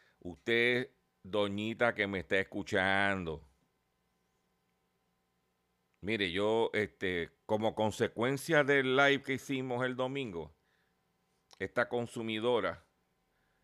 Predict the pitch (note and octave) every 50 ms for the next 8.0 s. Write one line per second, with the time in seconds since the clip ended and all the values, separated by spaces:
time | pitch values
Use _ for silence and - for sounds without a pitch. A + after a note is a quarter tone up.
0 | _ _ _ _ _ _ _ _ _ - - G2 F#2+ F2+ D#2 - A2+ A2 A2 A2
1 | G#2 - - A2+ G#2+ - A#2 A2 - - G2+ G2 F#2+ F#2 F#2 F2+ E2+ D#2 - -
2 | - F2 F2 E2+ E2+ E2+ E2+ E2 D#2+ D#2 D#2 D2+ D2 - E2+ F2 E2+ E2+ D#2+ C2+
3 | - - F2+ - - F#2 F#2+ F#2+ - - A2+ A2+ A2+ G#2+ - - A2 A#2 A#2 G#2+
4 | G2+ G2+ G2+ G#2 A2+ A2 A2 A2 A2 A#2 C3 C3+ B2+ G#2+ F#2 E2 D#2 - _ _
5 | _ _ _ _ _ _ _ _ _ _ _ _ _ _ _ _ _ _ _ _
6 | _ _ _ _ _ _ _ _ _ - G2 F#2+ E2 - - G2 F#2 F2+ F2 F2+
7 | G2 G#2+ G#2+ G#2+ A2 A2+ A#2 A#2 A#2+ A#2+ A2+ A2 G#2+ G2+ G2 F2+ F2 D#2+ D#2 D#2
8 | -